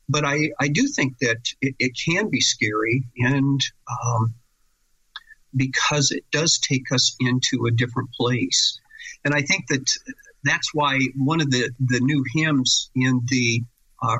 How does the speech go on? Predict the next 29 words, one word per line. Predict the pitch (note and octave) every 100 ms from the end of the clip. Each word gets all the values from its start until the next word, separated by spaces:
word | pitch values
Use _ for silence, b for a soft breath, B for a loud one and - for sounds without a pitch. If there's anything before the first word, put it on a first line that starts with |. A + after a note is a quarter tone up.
| -
our, | B2+ B2 A#2 - -
uh, | A2 A#2+ -
Com-, | D3 B3+ - -
Community | C#3 C#3 A#2+
of |
Christ | A2+ C#3 A#2+ -
sings | D3+ D#3 A#2+ A#2 - - - _ _ _ - A#2+
that, | B2+ B2 A#2 - C3+ - C3 C3
that | A#2+ A#2+
I've | C3
just | B2+ B2 -
come | - C3+ C3 A#2+
to | B2
love, | G#2+ A#2+ C#3+ A#2+ A2+ - - _ _ _ _
and, | C3 B2+
and | A#2+
because | A#2 B2+ C3 A2+
one, | D3
it, | C3 A2
it's | A#2+ -
just | - C3 -
so | A#2
short | - B2 - D3 C#3+ C3+ -
and, | A#2+ B2
and | B2 A2+ -
easy, | C3 D#3 - A2+
but | A#2+ A#2+
the | A#2
words, | B2 D3 C#3 C3 -